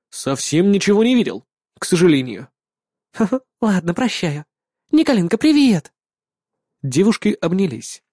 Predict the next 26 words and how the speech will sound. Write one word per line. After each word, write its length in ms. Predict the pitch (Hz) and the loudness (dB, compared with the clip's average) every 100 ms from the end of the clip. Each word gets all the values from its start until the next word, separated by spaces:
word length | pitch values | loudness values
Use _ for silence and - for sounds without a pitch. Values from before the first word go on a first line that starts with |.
| _ _ _ _ _ | _ _ _ _ _
«Вы 280 | 170 151 202 | -4 0 -2
так 300 | - 233 190 | 0 -4 0
громко 340 | 208 240 220 | 0 2 0
смеялись!» — 580 | 226 226 247 302 233 - - _ - | 0 2 2 2 0 -2 -12 _ -6
пожаловалась 540 | 147 131 131 131 135 | -2 0 0 -2 -4
Санетта. 540 | - 139 123 _ 156 - _ _ _ _ _ _ _ _ | -6 -6 -8 _ -18 -18 _ _ _ _ _ _ _ _
«Это 260 | 135 143 175 | -8 -4 -2
были 220 | 165 165 | 0 0
самые 400 | 160 180 175 170 | 0 0 2 2
лучшие 420 | 170 180 - 165 | 2 2 0 -4
шутки 380 | 151 - 196 - | -2 0 -2 -2
про 180 | 131 151 | -2 0
известно 380 | 147 165 170 160 | 0 0 -2 -4
что», — 340 | - - - _ _ _ _ | -6 -10 -12 _ _ _ _
криво 280 | - 190 151 | 0 2 2
улыбнулся 560 | 131 131 135 139 - | 2 0 -2 -4 -2
я, 180 | 143 202 | -2 -2
ощутив 420 | 151 - 165 185 | -2 -4 -4 -2
лёгкий 300 | 139 143 - | 0 -2 0
укол 260 | 135 127 131 | -2 0 -4
совести. 560 | - 123 - - - - _ _ _ _ _ _ | -4 -6 -8 -14 -18 -20 _ _ _ _ _ _
«Это 160 | 294 285 | 0 2
про 140 | 294 | 0
что?» — 300 | 262 - 165 _ _ _ _ | 0 -2 -6 _ _ _ _
заинтересовалась 800 | 151 139 139 143 139 139 127 131 | 0 0 2 0 0 0 -2 -2
Санетта, 540 | - 139 135 120 - | -4 -4 -4 -6 -10